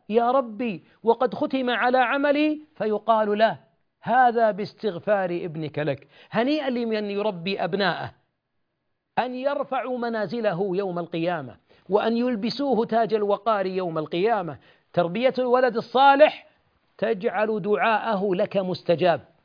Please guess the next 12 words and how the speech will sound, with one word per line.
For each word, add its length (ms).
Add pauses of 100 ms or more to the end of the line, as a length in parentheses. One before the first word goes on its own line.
(180)
كما 340
أن 240
دعوة 400
الوالد 840
للولد 720
مستجابة، 840 (240)
دعوة 500
الولد 460
الصالح 800 (280)
لأبيه 600
وأمه 500
مستجابة. 640